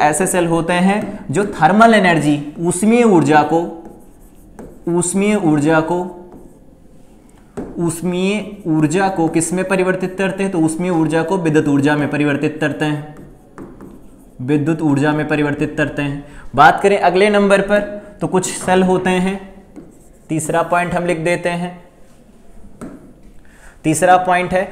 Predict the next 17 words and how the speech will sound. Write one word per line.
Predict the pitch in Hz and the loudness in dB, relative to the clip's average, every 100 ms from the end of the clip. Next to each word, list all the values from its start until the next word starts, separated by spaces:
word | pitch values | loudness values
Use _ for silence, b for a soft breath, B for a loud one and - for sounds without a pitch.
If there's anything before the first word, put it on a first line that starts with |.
| B B | B B
तीसरे | 175 196 220 | 0 2 2
पॉइंट | 214 196 202 | 2 2 2
में | 202 208 | 2 2
अगर | 208 202 | 4 2
हम | 202 | 2
लिखें | 185 185 202 | 0 0 0
तो | 202 | 2
यहां | 185 180 180 | 2 0 0
लिखा | 175 185 | 0 0
जा | 170 165 | 0 -2
सकता | 170 165 175 | -4 -4 -4
है | 175 | 0
सौर | 160 165 175 | 4 4 4
सेल | 185 180 | 0 0
के | 170 185 | 0 2
बारे | 175 175 175 | 2 2 -2
में। | 175 175 | -6 -12